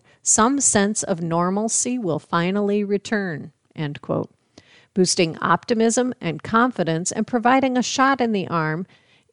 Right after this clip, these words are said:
in a manner never experienced in past recoveries. A sense of optimism is evident throughout his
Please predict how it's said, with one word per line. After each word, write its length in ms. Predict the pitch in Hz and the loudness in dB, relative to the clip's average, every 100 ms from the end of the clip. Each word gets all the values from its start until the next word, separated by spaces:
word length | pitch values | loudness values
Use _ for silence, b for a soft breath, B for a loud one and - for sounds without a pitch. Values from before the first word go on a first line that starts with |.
| - | 2
in 140 | 220 | 4
a 60 | 214 | 6
manner 600 | 196 196 240 269 285 - | 4 2 2 0 -2 -4
never 420 | 185 185 220 277 | 0 2 4 2
experienced 920 | 269 - - 320 330 190 160 160 - - | 2 -2 -4 -2 0 0 0 -2 -4 0
in 180 | 214 208 | 0 0
past 460 | - 156 151 - | 2 2 0 -6
recoveries. 920 | 160 156 - 220 196 139 117 - - _ _ _ _ _ _ _ _ - | -8 -4 0 0 0 -4 -4 -6 -6 _ _ _ _ _ _ _ _ -2
A 80 | 208 | 0
sense 340 | - 254 294 | 2 0 0
of 100 | 285 | 0
optimism 800 | - 208 - 202 190 175 196 196 - | 2 2 2 0 2 0 -2 -4 0
is 220 | 233 277 - | 2 2 2
evident 540 | 294 294 202 170 226 | 2 4 2 0 -4
throughout 500 | - 226 247 285 226 | -6 0 4 4 4
his 400 | - 175 156 - | 2 2 2 -2